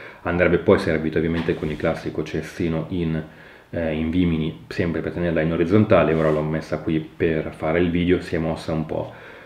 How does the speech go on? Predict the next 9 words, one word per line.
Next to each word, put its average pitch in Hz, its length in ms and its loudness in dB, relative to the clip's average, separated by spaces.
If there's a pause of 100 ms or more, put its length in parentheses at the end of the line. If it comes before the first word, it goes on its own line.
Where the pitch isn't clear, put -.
Cercherò 95 680 8
di 90 300 2
tenere 90 760 2 (680)
il 98 120 -2
più - 160 -2
possibile 90 560 2
questa 87 240 0
parte 90 380 0
qui, 110 420 6